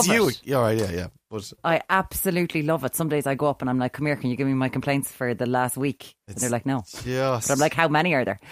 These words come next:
Speaker 2: If I don't have any complaints, I get very upset.
Speaker 1: Yeah, you, well, you gotta. As a woman on television, people should be complaining about you.
Speaker 2: Gotta complain all the time.
Speaker 1: I'll go with Simon Harris then, will I?
Speaker 2: Go on, yeah.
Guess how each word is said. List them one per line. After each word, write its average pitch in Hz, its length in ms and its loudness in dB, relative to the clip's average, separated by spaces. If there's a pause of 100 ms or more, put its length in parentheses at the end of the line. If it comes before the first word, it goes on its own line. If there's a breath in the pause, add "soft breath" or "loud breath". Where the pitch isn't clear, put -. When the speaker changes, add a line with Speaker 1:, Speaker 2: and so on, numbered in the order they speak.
(120 loud breath)
Speaker 2:
If - 100 -8
I 170 60 4
don't 208 140 2
have 226 80 0
any 190 160 0
complaints, 147 340 -6
I 135 40 -6
get 127 120 -10
very 120 220 -4
upset. - 240 -14 (140)
Speaker 1:
Yeah, 117 320 2 (160)
you, 101 220 -6
well, 98 140 -4
you 87 60 -6
gotta. 101 400 -2
As 104 140 -2
a 117 40 0
woman 120 300 2
on 95 100 0
television, 87 560 -2
people 101 200 -8
should 95 160 -6
be 92 40 -8
complaining 101 380 -8
about 82 240 -10
you. 80 80 -8 (240)
Speaker 2:
Gotta 139 200 4
complain 131 360 2
all 113 100 4
the 107 80 0
time. 101 180 -2 (200)
Speaker 1:
I'll 160 160 2
go 233 280 6
with 214 160 4
Simon 190 340 4
Harris 156 300 4
then, 104 160 0
will 123 140 2
I? 185 180 0 (840)
Speaker 2:
Go 254 100 4
on, 214 160 6
yeah. 185 140 4